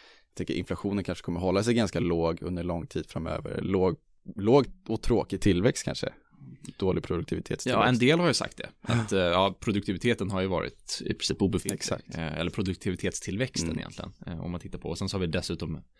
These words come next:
Speaker 2: motvind demografiskt. Men o-, om, om vi återkopplar till det du sa precis om, eh, att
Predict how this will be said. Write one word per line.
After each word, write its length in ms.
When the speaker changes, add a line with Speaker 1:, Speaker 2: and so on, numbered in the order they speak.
Speaker 2:
motvind 600
demografiskt. 580
Men 180
o-, 160
om, 140
om 140
vi 100
återkopplar 400
till 100
det 140
du 60
sa 420
precis 520
om, 400
eh, 220
att 240